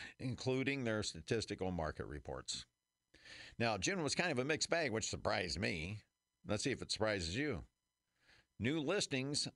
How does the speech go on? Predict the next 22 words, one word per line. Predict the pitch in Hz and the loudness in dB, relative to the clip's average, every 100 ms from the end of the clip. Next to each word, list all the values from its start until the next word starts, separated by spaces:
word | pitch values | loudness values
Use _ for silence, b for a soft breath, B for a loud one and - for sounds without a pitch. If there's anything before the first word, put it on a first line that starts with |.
| 107 | 0
uh, | 113 113 | 2 2
were | 113 110 - | 2 2 4
up | 120 - - _ _ - | 2 0 -10 _ _ -6
seven | - 135 117 107 | 2 2 2 2
percent | 110 127 131 - | 2 2 0 -2
to | |
three | - 113 | -2 2
hundred | 113 98 85 | 2 0 2
seventy, | 131 113 95 - B B | 2 2 -2 -2 B B
but | 151 - | -2 0
surprisingly, | 160 196 247 190 143 139 | 0 2 2 2 2 2
closed | 139 180 196 185 | 2 2 2 2
home | 214 220 | 0 2
sales | - 156 147 | 2 2 2
finished | 156 156 147 - | 0 0 0 2
<laughs> | |
down | 127 151 117 | 4 4 2
one | 120 139 131 | 2 0 0
percent | 127 104 151 147 | -2 2 0 0
from | 104 95 | 0 2
last | 92 92 95 - | 2 2 0 0
June. | 95 104 143 151 | 2 2 0 -4